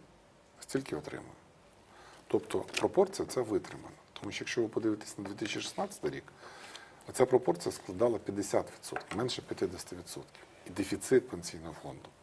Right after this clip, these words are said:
закладався, починаючи з оцих базових речей. І тому, коли уряд проводив цю реформу, він...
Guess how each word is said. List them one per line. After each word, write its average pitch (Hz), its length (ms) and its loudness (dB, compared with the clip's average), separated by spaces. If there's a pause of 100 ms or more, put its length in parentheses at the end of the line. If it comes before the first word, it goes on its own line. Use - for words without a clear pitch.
(300)
закладався, 87 720 -2 (440)
починаючи 104 600 0
з 90 60 -8
оцих 92 220 -4
базових 82 480 -4
речей. - 260 -10 (960)
І - 60 -20
тому, 165 180 8
коли 156 180 8
уряд 151 480 10 (920)
проводив 110 400 8
цю 107 160 -2
реформу, 110 580 2
він... 127 320 4